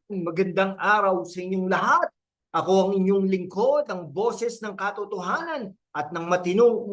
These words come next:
usapan sa gitna ng eleksyong ito. Oh, hindi ko nasasabihin ang pangalan ko, <laughs> pero ako si Hashtag Walk with Love. Kilala nyo na yan. Ngayon, tatalakayin natin ang pinakamabagong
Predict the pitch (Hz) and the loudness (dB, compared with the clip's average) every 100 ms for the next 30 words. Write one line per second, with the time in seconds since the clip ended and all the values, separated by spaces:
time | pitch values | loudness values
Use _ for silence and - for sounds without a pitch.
0 | 208 190 262 294 254 208 196 151 185 175 | -4 2 4 4 2 0 -2 -2 -4 0
1 | 185 196 190 180 180 - 202 208 196 294 | 2 2 0 0 -2 -2 -2 -2 0 0
2 | 208 254 277 - _ _ 185 202 233 220 | 2 0 -2 -10 _ _ -2 -2 0 -2
3 | 202 196 196 190 180 208 190 190 180 180 | 0 2 2 0 -4 0 0 0 -2 -2
4 | 170 165 160 143 131 123 139 180 190 180 | 0 0 -2 -6 -6 -6 -2 0 2 4
5 | 233 240 190 190 208 - 233 202 175 196 | 4 4 2 2 2 0 -4 -4 -2 -2
6 | - 202 190 185 339 330 _ - _ 175 | 0 -4 -2 -4 -4 -10 _ -20 _ -4
7 | 180 190 202 214 208 196 196 202 196 226 | 0 2 2 0 -4 -6 -4 -2 -2 -4
8 | 294 294 165 - _ - 190 320 269 208 | -6 -8 -12 -16 _ -2 0 0 0 0
9 | 220 226 226 208 247 254 208 254 269 277 | 0 0 2 2 2 0 -2 -2 -2 -6
10 | 269 233 196 233 247 240 233 233 226 220 | -6 -8 -8 -6 -2 2 2 2 0 0
11 | 180 160 156 233 247 269 220 | -6 -10 0 2 2 0 -2